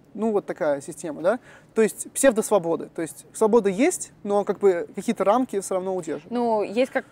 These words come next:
Speaker 2: набор каких-то обязательных предметов, да, для той специальности, которую ты выбрал.
Speaker 1: Да.
Speaker 2: Но есть дополнительные. Но
Speaker 1: Да.
Speaker 2: в целом ты должен набрать какое-то количество, а, классов, юнитов,
Speaker 1: Да.
Speaker 2: как здесь. Юнит — это
Speaker 1: Юниты,
Speaker 2: что?
Speaker 1: да.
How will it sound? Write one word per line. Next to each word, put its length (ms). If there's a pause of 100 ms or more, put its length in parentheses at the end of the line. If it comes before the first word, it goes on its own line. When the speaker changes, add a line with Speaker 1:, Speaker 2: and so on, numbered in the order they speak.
Speaker 2:
набор 340
каких-то 540
обязательных 580
предметов, 540
да, 180
для 400
той 160
специальности, 540
которую 460
ты 120
выбрал. 260
Speaker 1:
Да. 140 (200)
Speaker 2:
Но 60
есть 220
дополнительные. 800 (140)
Но 80
Speaker 1:
Да. 80
Speaker 2:
в 20
целом 260
ты 80
должен 320
набрать 320
какое-то 380
количество, 680 (360)
а, 460
классов, 520 (140)
юнитов, 560
Speaker 1:
Да. 40
Speaker 2:
как 180
здесь. 200
Юнит — 320
это 160
Speaker 1:
Юниты, 240
Speaker 2:
что? 100
Speaker 1:
да. 160